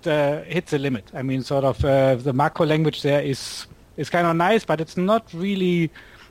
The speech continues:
it doesn't really reach far. There's, uh, if you want to do something more complicated, uh, you really reach, uh, your limit. And so after, when I le-, when I left Berlin, I, I went, uh, for a postdoc, uh, to America, and there I started, uh, with, with the real Emacs.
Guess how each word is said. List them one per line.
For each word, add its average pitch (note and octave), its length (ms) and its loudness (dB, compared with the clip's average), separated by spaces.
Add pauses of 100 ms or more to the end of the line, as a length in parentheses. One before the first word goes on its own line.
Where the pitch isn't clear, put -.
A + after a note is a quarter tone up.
(140)
it G3 340 -4
doesn't F#3 220 2
really D#3+ 180 4
reach C#3+ 240 0
far. A2+ 280 0
There's, A2+ 240 -2
uh, C3 60 4
if C3 200 -2
you B2+ 80 2
want C#3+ 140 2
to D3+ 60 0
do C#3 100 -4
something C3+ 360 2
more C3+ 160 4
complicated, C3+ 680 0
uh, C3 40 0
you B2+ 480 -2
really C3+ 300 2
reach, A#2+ 300 2
uh, A#2 100 4
your A2+ 240 2
limit. G#2+ 340 -2 (560)
And C3 320 4
so C3 420 6
after, D#3 440 2
when D3 200 -2
I C#3+ 100 2
le-, D3+ 140 0
when C#3+ 140 -4
I D3 80 0
left E3+ 180 -2
Berlin, D#3 300 -2
I, C#3+ 240 0
I C#3 40 0
went, D3+ 300 -2
uh, C#3 160 4
for C3+ 220 0
a B2+ 40 0
postdoc, D#3 480 -2
uh, C#3 440 4
to D3 140 0
America, E3+ 400 2
and D3 220 2
there C#3 160 4
I C3+ 60 4
started, C3 540 -2
uh, C3+ 260 2
with, C3 240 -10
with B2+ 160 -6
the B2 100 -2
real C3 220 0
Emacs. A2 480 -6